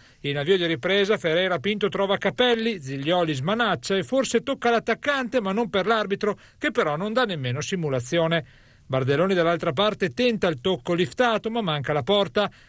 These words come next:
La stessa cosa fa, usando i metodi più spicci, Ferreira Pinto dall'altra parte,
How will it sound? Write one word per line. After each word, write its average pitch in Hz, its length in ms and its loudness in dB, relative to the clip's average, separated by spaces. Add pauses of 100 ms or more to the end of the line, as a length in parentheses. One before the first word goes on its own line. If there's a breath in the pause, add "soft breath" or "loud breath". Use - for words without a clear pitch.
(140)
La 139 120 -6
stessa 160 340 -2
cosa 185 380 2
fa, 226 400 0
usando 139 480 -6
i 131 40 -2
metodi 135 400 -6
più 143 160 -6
spicci, 226 480 -2
Ferreira 233 500 2
Pinto 156 360 -6
dall'altra 165 440 0
parte, 233 440 0